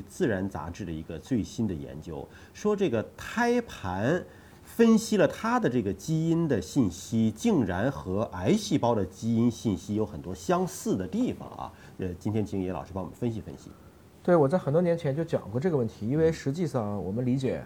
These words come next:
Speaker 2: 怀孕这个事情，其实某种程度上讲，我们说它不是一个母体非常顺顺当当的就允许一个胎儿在你的体内长出来。从免疫学的角度来讲，叫做人身免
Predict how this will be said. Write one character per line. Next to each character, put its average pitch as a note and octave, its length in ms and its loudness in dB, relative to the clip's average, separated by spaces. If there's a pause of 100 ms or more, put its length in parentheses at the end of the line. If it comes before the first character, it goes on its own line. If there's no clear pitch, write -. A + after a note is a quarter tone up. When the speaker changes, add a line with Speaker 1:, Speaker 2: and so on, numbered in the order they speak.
Speaker 2:
怀 C3 120 8
孕 A3 140 8
这 D3+ 120 4
个 A2+ 60 0
事 B2 140 -6
情， G#2 220 -6
其 C#3 180 -8
实 B2+ 360 -2 (120)
某 C#3+ 240 6
种 F#3 120 4
程 C3+ 120 -4
度 C#3+ 120 0
上 B2+ 120 0
讲， F#2 160 -6 (120)
我 F#2+ 100 -4
们 G#2 80 -4
说 B2 260 -2
它 - 140 -4
不 B2+ 260 -4
是 C#3+ 220 -2
一 A2+ 120 0
个 A2 280 0 (420)
母 D3+ 200 4
体 C3+ 200 0
非 E3+ 200 0
常 C3+ 200 4
顺 E3 200 2
顺 D#3 120 2
当 D3+ 140 6
当 D#3+ 160 6
的 C#3 80 0
就 C3 100 -2
允 A#2+ 300 2
许 B2+ 240 -2
一 G#2+ 100 0
个 C3+ 160 2
胎 C#3+ 200 0
儿 C3 120 2
在 C3+ 160 2
你 G#2+ 120 -2
的 A2 100 -2
体 - 140 -6
内 A2 100 0
长 E2+ 220 -2
出 A2 80 -8
来。 G2 100 -6 (260)
从 - 180 0
免 D#3+ 220 8
疫 A#3 80 8
学 E3 160 4
的 C3+ 80 4
角 A#2+ 140 2
度 A2+ 80 2
来 G#2+ 120 2
讲， F2+ 220 -4
叫 A#2 240 2
做 G2 260 -2 (220)
人 A2+ 180 4
身 D#3 200 2
免 A2+ 180 -2